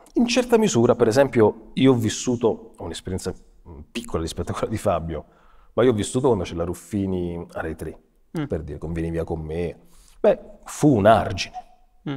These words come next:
Speaker 1: Fu un argine rispetto alla chiusura dei, dei programmi che, che pretendeva Berlusconi.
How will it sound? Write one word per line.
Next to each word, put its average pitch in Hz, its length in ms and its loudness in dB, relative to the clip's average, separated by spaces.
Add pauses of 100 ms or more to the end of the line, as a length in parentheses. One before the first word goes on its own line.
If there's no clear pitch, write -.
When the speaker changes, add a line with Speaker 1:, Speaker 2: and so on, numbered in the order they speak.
Speaker 1:
Fu - 200 -4
un 107 80 0
argine 127 420 2 (200)
rispetto - 320 -4
alla 92 140 0
chiusura 98 380 -4
dei, 82 240 -4
dei 87 140 -2
programmi 87 520 -4
che, 85 240 -6
che 92 120 -12
pretendeva 85 540 -6
Berlusconi. 80 840 0